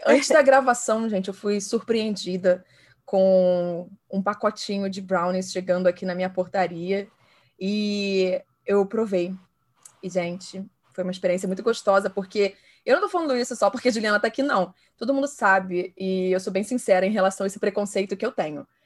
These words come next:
Eu não gosto de coisas sem glúten e eu não gosto de coisas sem lactose. Mas isso é uma questão minha, porque, tipo, eu não sou alérgica. e-, então, ok. Mas é porque eu sempre penso assim, "Ai, acabou de tirar a felicidade do negócio e aquilo."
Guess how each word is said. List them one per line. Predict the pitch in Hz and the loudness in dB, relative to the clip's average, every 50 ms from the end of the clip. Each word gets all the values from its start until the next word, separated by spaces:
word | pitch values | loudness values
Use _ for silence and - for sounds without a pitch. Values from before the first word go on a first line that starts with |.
| _ _ _ _ _ | _ _ _ _ _
Eu | - 190 190 | 2 4 4
não | 202 220 | 4 4
gosto | 214 202 202 208 208 | 6 6 4 4 2
de | 214 | -8
coisas | 202 - 202 202 220 254 202 185 - - - _ _ _ _ _ | -2 0 2 2 2 0 0 -2 -8 -10 -12 _ _ _ _ _
sem | - 226 220 220 | -2 0 0 2
glúten | 208 202 190 190 196 196 - 220 214 214 196 - | 2 2 2 2 2 2 2 2 2 0 -4 -4
e | 190 190 | 0 0
eu | 190 | 2
não | 190 202 | 2 6
gosto | 196 196 196 | 4 4 4
de | 202 _ | 4 _
coisas | 208 196 202 | -4 -4 -2
sem | - 214 202 | -2 -2 0
lactose. | 202 196 - _ _ 208 190 180 180 185 185 170 - _ _ _ _ _ _ | 0 -2 -2 _ _ 6 6 6 4 2 -4 -8 -8 _ _ _ _ _ _
Mas | 196 202 208 | 0 0 0
isso | - 233 | 2 0
é | |
uma | 226 220 | -2 0
questão | - 220 - - 240 254 | -2 -2 0 0 0 0
minha, | 254 233 233 226 220 208 190 | 2 0 0 0 0 0 -2
porque, | 190 208 196 - - | -2 -4 -6 -6 -6
tipo, | 190 - - 196 175 - | -6 -4 -4 -4 -2 0
eu | 202 | -2
não | 202 220 | -2 -2
sou | 214 - 226 | -2 0 0
alérgica. | 233 226 196 185 190 180 175 185 - 180 160 156 160 | 2 4 4 2 2 0 -8 -8 -6 -6 -4 -4 -4
e-, | 170 175 175 170 _ _ _ _ - | -6 -6 -8 -10 _ _ _ _ -10
então, | 196 185 185 180 175 180 175 175 175 175 175 175 185 - _ _ _ _ _ _ | -10 -4 -2 -2 0 0 0 -2 -4 -6 -8 -10 -12 -16 _ _ _ _ _ _
ok. | - 202 214 _ - 233 190 170 165 - _ _ _ _ _ | -6 -6 -6 _ 0 0 0 0 -2 -6 _ _ _ _ _
Mas | 214 220 | 0 0
é | 240 | 0
porque | 240 269 - 269 | 0 2 0 2
eu | |
sempre | - 294 294 311 302 | 0 0 -2 -4 -4
penso | 262 - 262 254 - - - | 0 0 0 0 0 -2 -2
assim, | 233 220 - - 233 233 | -2 -2 -2 -6 -8 -6
"Ai, | 240 254 262 | -6 -6 -6
acabou | 247 - - 247 233 269 | -6 -6 -6 -6 -6 -6
de | - | -8
tirar | - - 269 262 | -8 -8 -6 -8
a | 247 | -6
felicidade | - - 220 254 - - 247 233 - - 202 254 214 233 | -8 -8 -10 -10 -10 -10 -8 -4 -2 -2 -2 -2 -4 -4
do | 214 240 | -4 -2
negócio | 247 240 202 - 214 220 247 254 247 233 - - - | -4 -4 -2 -4 -2 2 2 2 2 0 -4 -4 -2
e | 226 | -2
aquilo." | 262 _ - - 214 226 254 240 214 196 196 190 | -2 _ -4 -8 -6 -4 -2 -4 -2 -2 -4 -6